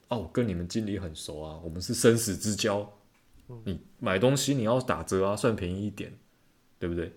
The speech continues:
Speaker 2: 对。
Speaker 1: 那这个时候你就可以跟他讲说：“我们经理刚过世啊，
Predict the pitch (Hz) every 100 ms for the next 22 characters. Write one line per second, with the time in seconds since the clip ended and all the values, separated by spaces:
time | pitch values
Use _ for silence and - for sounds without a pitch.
0 | - 120 110 - _ _ _ _ - 101
1 | 95 104 85 95 95 95 95 87 82 87
2 | 90 - - - _ _ _ _ _ 85
3 | 85 104 101 85 98 98 107 92 - 90
4 | 92